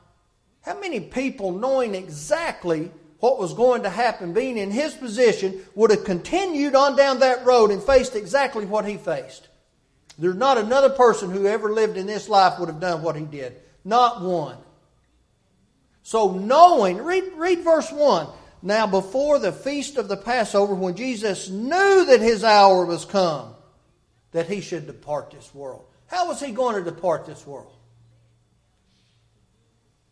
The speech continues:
He wasn't just simply gonna pass away in the night.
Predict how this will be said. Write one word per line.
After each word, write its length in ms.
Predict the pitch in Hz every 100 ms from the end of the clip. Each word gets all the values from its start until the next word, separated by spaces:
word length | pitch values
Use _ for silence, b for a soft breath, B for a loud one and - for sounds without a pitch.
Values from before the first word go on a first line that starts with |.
| _ _
He 60 | -
wasn't 360 | 370 226 170 165
just 220 | 160 -
simply 320 | 185 - 147
gonna 380 | 151 165 127 110 _ _ _
pass 280 | - 175 -
away 280 | 147 151 151
in 140 | 143
the 60 | 131
night. 420 | 143 226 233 226